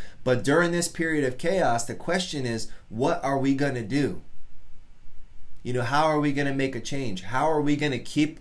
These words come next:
moving this forward? And if you have people and you think about it and you think,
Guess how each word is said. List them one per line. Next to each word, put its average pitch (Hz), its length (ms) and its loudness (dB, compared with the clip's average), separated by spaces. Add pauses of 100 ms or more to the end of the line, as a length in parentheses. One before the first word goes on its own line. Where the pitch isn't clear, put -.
moving 127 360 0
this 131 180 -2
forward? - 420 -2 (560)
And 120 140 0
if 127 140 0
you 165 120 4
have 180 300 0
people 113 460 0 (240)
and 127 120 0
you 135 100 -2
think 180 220 2
about 131 300 2
it 101 200 -2 (300)
and 127 180 0
you 131 100 -2
think, 147 380 0